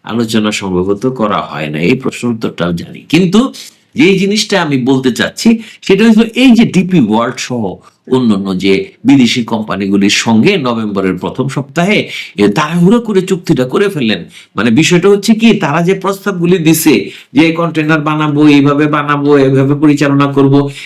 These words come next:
এগুলি কিন্তু যাচাই বাছাই করার একটা বিষয় আছে। সেগুলিতে কিন্তু অন্তত এক দেড় মাস, দুই মাস সময় লাগে। দেখা গেল যে প্রস্তাবনা তারা জমা দেওয়ার এক সপ্তাহের ভিতরেই, দেড় সপ্তাহের ভিতরেই চুক্তি সম্পাদিত হয়ে গেল। তো এখন বুঝলাম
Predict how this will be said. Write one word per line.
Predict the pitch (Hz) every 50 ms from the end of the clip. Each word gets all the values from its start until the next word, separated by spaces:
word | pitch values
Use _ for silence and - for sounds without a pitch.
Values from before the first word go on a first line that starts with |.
| - -
এগুলি | - 180 180 220 208 226
কিন্তু | 170 180 220 214 - 220
যাচাই | - - 175 180 180 202 214 214
বাছাই | 208 196 190 190 196 208 214
করার | 214 202 214 208 196
একটা | 196 190 - 190
বিষয় | 165 117 131 139 - 175 165 135
আছে। | 98 90 - - - - - _ - - - _
সেগুলিতে | - - 190 196 202 208 - 214 220
কিন্তু | 214 220 214 208 - 208 202
অন্তত | 185 185 196 - 190
এক | 185 180 175 160
দেড় | 170 180 180
মাস, | 170 175 175 156
দুই | 151 180 180
মাস | 165 170 165
সময় | - - - 226 233 247 226
লাগে। | 175 135 101 90 87 87 - - - - - _ -
দেখা | 202 196 196 202
গেল | 196 220 220 220 220
যে | 208 233 226
প্রস্তাবনা | 220 220 208 220 214 - 240 220 202 214 254 262
তারা | 190 185 180 185 185
জমা | 170 202 196 202 202
দেওয়ার | 196 202 202 202
এক | 208 208 214 -
সপ্তাহের | - 214 202 - 196 196 202 196
ভিতরেই, | 202 196 - 214 202 208 190 151 - - - - - _ _ -
দেড় | 170 196
সপ্তাহের | 190 - 220 214 214 - 208 196 202
ভিতরেই | 190 202 185 190 208 196 180 160 151 - - - _ _
চুক্তি | - 190 190 190 - 170
সম্পাদিত | - 143 127 120 113 107 104 110 131 135 139
হয়ে | 175 160 170 175 180
গেল। | 170 165 - - - - _ _ -
তো | 131 135 131 131 131 - - - _ _ _
এখন | - - 135 170 233 233 185 170 165 165 - _ -
বুঝলাম | 131 160 180 175 170 143 - -